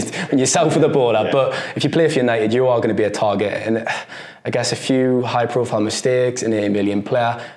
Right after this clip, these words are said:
Speaker 1: But, but again, the kind of, as you said, the criticism, it spilt over into personal stuff, didn't it? It was personal vitriol,
Speaker 2: Yeah.
Speaker 1: and it was bang out of order. It did go too far.
Speaker 2: Ah, totally over the top. And, you know, I, I thought Gareth Southgate was really good at pointing it out, actually, and how this kind of monster had been created around Maguire, that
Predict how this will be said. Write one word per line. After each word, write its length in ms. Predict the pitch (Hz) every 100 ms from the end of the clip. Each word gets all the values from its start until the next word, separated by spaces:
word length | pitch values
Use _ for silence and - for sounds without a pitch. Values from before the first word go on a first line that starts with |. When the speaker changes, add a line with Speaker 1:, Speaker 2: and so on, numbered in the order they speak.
| _
Speaker 1:
But, 440 | - - - - -
but 100 | 147
again, 580 | 127 139 98 95 - - -
the 200 | 117 117
kind 260 | 107 127 117
of, 180 | 110 110
as 160 | 113 110
you 40 |
said, 120 | 107 107
the 60 |
criticism, 480 | - 131 117 104 98
it 60 | -
spilt 320 | - 135 120
over 240 | 120 110
into 120 | 104 101
personal 340 | 123 117 -
stuff, 220 | 92 98
didn't 180 | - 107
it? 40 | 95
It 40 |
was 120 | 110
personal 300 | - 127 120 107
vitriol, 420 | 104 - 98 98
Speaker 2:
Yeah. 160 | - -
Speaker 1:
and 80 |
it 60 | 135
was 80 | 127
bang 180 | 143 131
out 100 | 104
of 80 | 104
order. 180 | 98
It 120 | 95 -
did 120 | 110
go 140 | 107 95
too 160 | -
far. 200 | 104 147
Speaker 2:
Ah, 60 | 98
totally 400 | - 185 147 117
over 120 | 98
the 80 | 98
top. 300 | - 95 98
And, 260 | 131 131 107
you 100 | 120
know, 180 | 101
I, 240 | 104 - 139
I 20 |
thought 240 | 139 135
Gareth 220 | 110 107 107
Southgate 380 | 127 120 104
was 120 | 95 98
really 200 | 104 95
good 200 | 113 87
at 120 | -
pointing 280 | 110 101 98
it 60 |
out, 260 | 92 110 -
actually, 380 | - - 92 95
and 80 |
how 360 | 101 110 92 90 - - - _ _
this 220 | - 107 -
kind 200 | 127 104
of 60 |
monster 480 | 101 113 120 - 104
had 160 | 92 90
been 140 | 95
created 480 | - 98 92 - 95
around 400 | 92 92 90 -
Maguire, 580 | 98 90 92 90 90 -
that 300 | 101 92 -